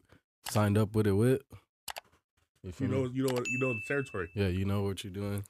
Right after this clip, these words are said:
Speaker 1: You know you thought you were gonna gain from it, so you
Speaker 2: Bro,
Speaker 1: feel
Speaker 2: you
Speaker 1: me?
Speaker 2: see,
Speaker 1: Keep your mouth
Speaker 2: um,
Speaker 1: shut. And you know what's crazy too, talking about that,
Speaker 2: <coughs>
Speaker 1: is a lot of people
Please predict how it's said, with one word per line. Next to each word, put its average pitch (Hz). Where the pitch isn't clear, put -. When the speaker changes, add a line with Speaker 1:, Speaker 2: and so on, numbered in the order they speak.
Speaker 1:
You 101
know 101
you 104
thought 98
you 101
were 92
gonna 95
gain 95
from 92
it, 87
so 85
you 87
Speaker 2:
Bro, 90
Speaker 1:
feel 120
Speaker 2:
you 113
Speaker 1:
me? 98
Speaker 2:
see, 120
Speaker 1:
Keep 113
your 104
mouth 95
Speaker 2:
um, 92
Speaker 1:
shut. 101
And 160
you 120
know 160
what's 143
crazy 156
too, 156
talking 143
about 117
that, 117
Speaker 2:
<coughs> -
Speaker 1:
is 123
a 117
lot 123
of 139
people 143